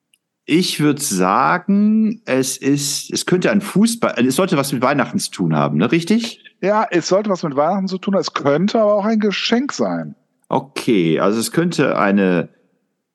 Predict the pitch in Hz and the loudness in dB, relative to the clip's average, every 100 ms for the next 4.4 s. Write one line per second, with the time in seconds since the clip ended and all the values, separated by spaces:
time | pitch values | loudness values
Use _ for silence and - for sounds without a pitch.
0 | - 90 85 82 - - 76 71 71 73 | -10 -4 0 0 -2 -4 -6 -6 -12 -4
1 | 78 82 127 127 135 139 127 120 - 78 | 0 2 0 0 0 0 0 0 0 0
2 | 76 120 - - - 180 196 196 175 180 | 0 0 -4 -6 -2 0 2 2 0 0
3 | 190 233 285 262 117 95 92 - 113 101 | 2 2 2 0 0 0 -2 -4 -2 0
4 | 104 95 - | 2 2 -2